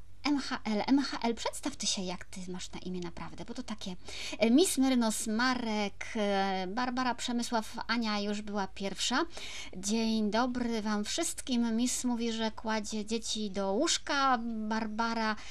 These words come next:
czeka na nie cnoty męskie. Hubert jest z nami, fajnie, bo Huberta dawno nie widziałam. Marzanna wraca po długiej przerwie. Ach, nie nadążę, żeby was wszystkich witać, ale czujcie się przywitani jak najbardziej. Rozkład jazdy na dziś, Michał. Tak myślałam, że M H L to Michał, pasowało.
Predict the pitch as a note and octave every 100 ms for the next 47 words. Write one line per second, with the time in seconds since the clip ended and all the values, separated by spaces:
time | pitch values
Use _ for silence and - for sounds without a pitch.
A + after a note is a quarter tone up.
0 | - - C4 - A#3 A#3 G#3+ G#3+ - B3+
1 | C#4+ C#4 B3+ B3+ A#3+ - - A3 G#3+ G#3
2 | - C#4+ B3+ A#3+ B3 A#3 A#3 A#3 A3+ A3
3 | G#3+ C#4+ C4 A#3+ A3 - A3 A3+ A3+ G#3+
4 | A3+ A#3+ C4 C#4 E4+ C#4+ B3 A#3 A3 A3
5 | A3 A3+ A3+ B3+ C#4 D4 C#4+ D4+ D#4+ D4+
6 | C4+ - - - - - - - - -
7 | - - D#4 D#4 C#4 - - C#4 C4+ B3+
8 | C4 A#3 A3+ G#3 G#3+ A3 - A#3+ - A3
9 | B3 B3+ A3+ - B3+ C#4+ C4 - C4+ C4+
10 | C4 A#3 G#3+ - A3 - - C4+ A#3 G#3+
11 | G3 F#3+ F#3 G3 G3+ G3+ G3+ F#3 - F#3+
12 | - D#4 A4+ - D#4+ A3+ C4+ B3+ A#3+ A3
13 | A#3+ B3+ G#3 G#3 - A3 F3+ A3 E4+ C#4
14 | C4 B3+ G3 G3 G3 F#3+ F#3+ D#3 - G3
15 | F3 - - B3+ G3+ D3 -